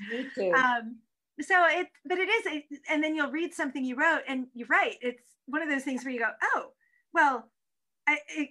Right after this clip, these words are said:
Speaker 2: it came from somewhere, so
Speaker 1: Yeah.
Speaker 2: it must be in me somehow."
Speaker 1: Laughing at it, so it must be funny, right? You know?
Speaker 2: Yeah, <laughs> exactly. So, uh, Lynn said she's rereading, uh, Passion Most Pure.
Speaker 1: Oh, she,
Speaker 2: Uh, it,
Speaker 1: is that
Speaker 2: it
Speaker 1: Lynn
Speaker 2: inspired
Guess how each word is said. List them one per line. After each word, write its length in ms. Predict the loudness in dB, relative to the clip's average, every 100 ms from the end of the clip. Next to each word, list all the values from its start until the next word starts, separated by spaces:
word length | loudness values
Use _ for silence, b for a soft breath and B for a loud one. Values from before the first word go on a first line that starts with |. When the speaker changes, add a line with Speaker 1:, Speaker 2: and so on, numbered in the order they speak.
| -6
Speaker 2:
it 100 | -4
came 200 | -4 -2
from 140 | -4
somewhere, 500 | -4 -6 0 2 2 2 -2
so 300 | 0 2 0 -4
Speaker 1:
Yeah. 80 | -6
Speaker 2:
it 80 | -6
must 320 | -8 -12 _ -2
be 60 |
in 100 | -2
me 140 | 0 -8 _ _ _ _ -6
somehow." 320 | 2 4 6 4 -2
Speaker 1:
Laughing 160 | 0 2
at 100 | 2
it, 140 | -2
so 160 | 0 0
it 100 | 2
must 260 | 0 0
be 160 | -2 -2 -2
funny, 320 | -2 0 0
right? 200 | 0 0 -2 -4
You 140 | 2
know? 80 | 4
Speaker 2:
Yeah, 120 | 6 4
<laughs> 60 |
exactly. 680 | 0 0 0 0 -2 -4 -4 -2 -4 -4 -14 _ -14 B B B B B -16 0
So, 80 | 6 8 8 8
uh, 260 | 8 6 4
Lynn 140 | 0 0 0
said 180 | -2
she's 280 | 2 0 0
rereading, 720 | -2 -2 -4 -4 -2 -4 -6 -12 -2
uh, 120 | -2
Passion 420 | 2 2 2 -2
Most 240 | -6 -6 -4
Pure. 320 | 0 2 0 -4 B B B B
Speaker 1:
Oh, 80 | 0
she, 60 | 2
Speaker 2:
Uh, 320 | 4 4 2 -2 -8
it, 80 | -2
Speaker 1:
is 60 | 2
that 140 | 2
Speaker 2:
it 40 | 2
Speaker 1:
Lynn 100 | -2
Speaker 2:
inspired 360 | 0 0 0